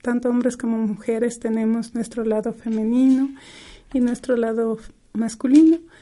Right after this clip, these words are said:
Entonces, cuando nosotros conocemos cuál es el rol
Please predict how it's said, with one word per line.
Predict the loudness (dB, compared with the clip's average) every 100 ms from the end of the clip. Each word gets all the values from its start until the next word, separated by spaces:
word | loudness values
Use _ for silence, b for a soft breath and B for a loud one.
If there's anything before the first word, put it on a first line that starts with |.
| b b _
Entonces, | 0 4 4 2
cuando | 6 6 8
nosotros | 4 2 -2 0 0 0 -2 -20 -4
conocemos | 2 2 0 2 4 4 2
cuál | -2 0 0 2
es | 0 0 -2
el | -4
rol | -2 0 2 0 -4